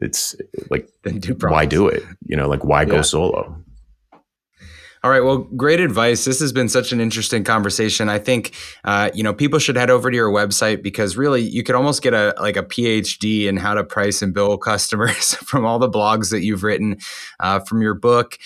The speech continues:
Speaker 2: Anything else you'd leave people with, or, or where can they find you?
Speaker 1: No, that's great. I mean, if, if people wanna find out more specifically about value pricing,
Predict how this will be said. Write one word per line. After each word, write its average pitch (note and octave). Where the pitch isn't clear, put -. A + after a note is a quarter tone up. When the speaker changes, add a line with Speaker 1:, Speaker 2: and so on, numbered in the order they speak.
Speaker 2:
Anything D3
else C#3
you'd B2
leave C3
people C3+
with, C3+
or, G2
or G#2
where A#2
can B2+
they A2+
find G2+
you? D#2+
Speaker 1:
No, C#3
that's B2
great. -
I F#2
mean, F#2
if, -
if G#2+
people E3+
wanna C3
find A2+
out -
more F#2+
specifically G#2
about G2
value F2
pricing, A2+